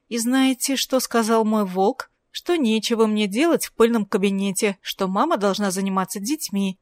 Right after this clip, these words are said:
а сам он сделает все возможное и невозможное, чтобы нам было уютно, комфортно и хорошо рядом с ним. И все. Душа моя возликовала так, что Ромову ударной волной моего счастья снесло куда-то в сторону. Да-да, оказывается, я и так умею.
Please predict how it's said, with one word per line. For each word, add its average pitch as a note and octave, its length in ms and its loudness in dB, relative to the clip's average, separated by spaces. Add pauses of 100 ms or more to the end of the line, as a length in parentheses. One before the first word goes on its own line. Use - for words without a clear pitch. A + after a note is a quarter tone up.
а F#3 140 -4
сам B3+ 360 2
он F#3+ 140 0
сделает F#3+ 420 0
все G#3+ 160 0
возможное G3 600 0
и - 20 -2
невозможное, G3 720 0
чтобы F3 300 -4
нам F#3 240 0
было F#3+ 160 2
уютно, F#3+ 600 0
комфортно G3 720 0 (120)
и G3 100 -6
хорошо F#3 420 -4
рядом F3+ 300 -2
с - 140 -6
ним. F#3 200 -4 (380)
И C#4+ 180 4
все. G3 560 -4 (140)
Душа A#3 380 0
моя A3+ 200 2
возликовала G#3+ 720 2
так, A3+ 380 0
что - 300 0
Ромову A3 600 2
ударной G#3 480 0
волной G#3 420 0
моего G#3+ 320 0
счастья G3+ 520 -4
снесло G#3 420 -4
куда-то G#3 380 0
в A3 60 -6
сторону. G#3+ 540 0 (100)
Да-да, A3+ 500 -2 (160)
оказывается, A#3 680 0
я C#4+ 180 0
и D4 40 0
так - 280 -4
умею. D4 420 0